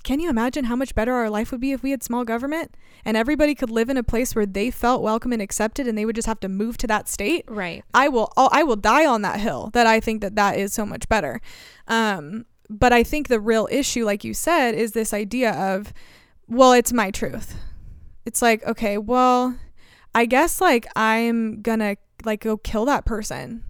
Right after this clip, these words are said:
Speaker 1: because, like, they really hurt me and my family, and that's just, like, my truth.
Speaker 2: Oh, well, you can't do that because there's, there's morals.
Speaker 1: R-,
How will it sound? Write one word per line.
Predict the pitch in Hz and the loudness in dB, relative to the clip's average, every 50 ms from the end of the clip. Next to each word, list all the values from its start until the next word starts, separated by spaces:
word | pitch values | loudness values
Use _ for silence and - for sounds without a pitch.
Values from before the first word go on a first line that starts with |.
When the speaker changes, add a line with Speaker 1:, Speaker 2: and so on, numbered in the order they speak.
| - - - | -12 -8 -8
Speaker 1:
because, | 269 - - 262 226 226 - | -6 -4 -4 -4 -4 -2 -2
like, | 208 208 202 - | -4 -4 -2 -2
they | 220 226 | -4 -4
really | 208 208 202 220 208 208 208 220 | -4 -4 -2 -2 -2 -2 -2 -2
hurt | 214 220 202 170 | -4 -4 -4 -6
me | 214 208 | -6 -6
and | 202 208 | -6 -6
my | 202 208 | -8 -8
family, | 202 - 214 208 208 - 196 208 | -8 -8 -8 -8 -8 -8 -8 -6
and | 208 214 | -6 -6
that's | 208 214 - | -8 -8 -8
just, | - 285 277 - | -6 -6 -4 -4
like, | 294 254 - | -4 -4 -6
my | 226 202 202 | -6 -6 -8
truth. | - - - 220 196 180 160 - - 226 214 - - - - - - - - | -8 -10 -8 -8 -8 -6 -6 -8 -10 -10 -14 -16 -20 -20 -20 -20 -20 -12 -8
Speaker 2:
Oh, | - 254 254 254 | -6 -4 -4 -2
well, | 254 247 254 247 240 226 | -2 -2 -2 -4 -4 -6
you | - 220 240 262 | -8 -8 -8 -8
can't | - - - 294 277 - 202 | -8 -8 -10 -8 -8 -10 -8
do | - 226 247 | -8 -6 -4
that | 247 214 180 175 - | -2 -2 -4 -4 -6
because | - - 220 202 - | -6 -6 -4 -4 -2
there's, | - 214 202 202 202 208 - - - - - - | -2 0 0 0 -2 -2 -4 -4 -6 -6 -8 -6
there's | - 208 202 202 - | -6 -4 -4 -4 -4
morals. | 202 220 240 240 202 - - - - 247 - - - - _ - | -4 -4 -4 -4 -6 -8 -8 -10 -12 -12 -14 -16 -18 -18 _ -14
Speaker 1:
R-, | 226 226 | -14 -12